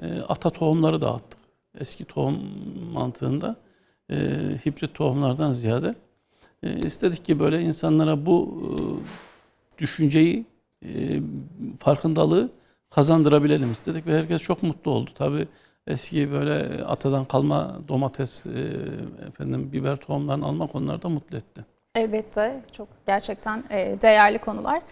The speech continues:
Speaker 2: Öyleyse Karabük halkının da öğrenci dostu olduğunu söyleyebiliriz. Çünkü üniversitede aslında çok hizmet sunuyor halka baktığımızda.
Speaker 1: Şimdi özellikle bu uluslararası öğrenciler geldikten sonra Karabük halkı, e, önce bir tepki gösterdi.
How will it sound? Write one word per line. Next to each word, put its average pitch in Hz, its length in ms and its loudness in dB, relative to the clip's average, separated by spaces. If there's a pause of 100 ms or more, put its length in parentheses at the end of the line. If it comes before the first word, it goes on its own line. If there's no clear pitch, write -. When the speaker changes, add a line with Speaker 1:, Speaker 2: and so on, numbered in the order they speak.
(300)
Speaker 2:
Öyleyse 277 540 2
Karabük 285 380 2
halkının 240 600 4
da 254 220 4
öğrenci 226 380 2
dostu 214 280 -2
olduğunu 220 240 0
söyleyebiliriz. 208 760 0
Çünkü - 160 -10
üniversitede 214 460 0
aslında 196 300 0
çok 277 200 -2
hizmet 220 260 0
sunuyor 180 480 -10
halka 190 380 0 (100)
baktığımızda. 165 420 2
Speaker 1:
Şimdi - 480 -4
özellikle 156 480 0
bu 143 60 -4
uluslararası 147 680 0
öğrenciler 143 460 0
geldikten 135 480 0
sonra 117 380 -2 (540)
Karabük 147 360 0
halkı, 127 340 0
e, 147 800 -4
önce 147 240 -2
bir 170 80 -8
tepki - 360 -6
gösterdi. 123 580 -6